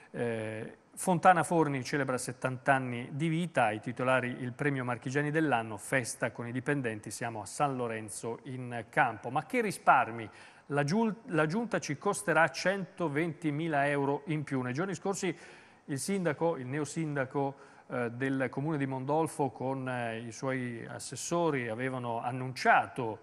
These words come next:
il sindaco aveva annunciato il taglio del dieci per cento per finalità pubbliche del, dello stipendio, ma tre membri su cinque non lavorano. Il segretario del comitato,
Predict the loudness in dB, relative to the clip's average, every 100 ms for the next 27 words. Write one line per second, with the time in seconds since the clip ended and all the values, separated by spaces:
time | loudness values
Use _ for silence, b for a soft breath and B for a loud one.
0 | B B -12 -6 -4 -2 0 0 0 -2
1 | 2 6 6 4 -4 -4 -6 -6 6 6
2 | 6 -2 -2 -2 -2 -4 -4 -6 -2 -2
3 | 0 -4 -4 -4 -2 -4 -4 -6 -6 -6
4 | -4 -6 -4 -4 -2 -4 -6 -8 -6 -6
5 | -6 -8 -10 -10 -6 0 0 0 -2 -2
6 | -4 B B -4 -4 -2 -2 0 -2 -2
7 | -2 -4 -6 -6 -8 -10 -10 -10 -12 -20
8 | -12 -6 -4 -2 -2 -2 -4 -4 -8 -8
9 | -8 -4 -2 -2 -4 -8 -2 -2 -2 -8
10 | -10 -20